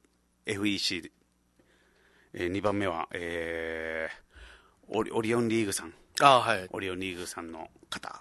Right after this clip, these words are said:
Speaker 2: 玉吉さん。
Speaker 1: 玉吉さん。
Speaker 2: はい。
Speaker 1: えー、三番目が太郎さんっていう、
Speaker 2: うん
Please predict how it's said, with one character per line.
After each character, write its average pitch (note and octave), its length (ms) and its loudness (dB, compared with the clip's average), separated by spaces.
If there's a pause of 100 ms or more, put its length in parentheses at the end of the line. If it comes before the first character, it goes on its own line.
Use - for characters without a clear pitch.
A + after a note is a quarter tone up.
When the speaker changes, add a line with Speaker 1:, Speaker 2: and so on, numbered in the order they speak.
(140)
Speaker 2:
玉 A#2 200 0
吉 G2+ 140 -2
さ - 80 -8
ん。 - 40 -20 (100)
Speaker 1:
玉 C3 180 0
吉 A2 120 0
さ F#2 100 0
ん。 - 140 -10 (100)
Speaker 2:
は G2 80 -10
い。 F#2 80 -14 (680)
Speaker 1:
え E2+ 320 -2
ー、 - 20 -6
三 G2 140 -4
番 F2+ 120 -2
目 E2 160 -8
が E2 160 -10
太 D3 140 0
郎 B2+ 200 0
さ - 200 -6
ん D#2+ 40 -10
っ - 20 -20
て - 220 -8
い G2 100 0
う、 C3+ 60 0
Speaker 2:
う - 60 -2
ん G2+ 160 -8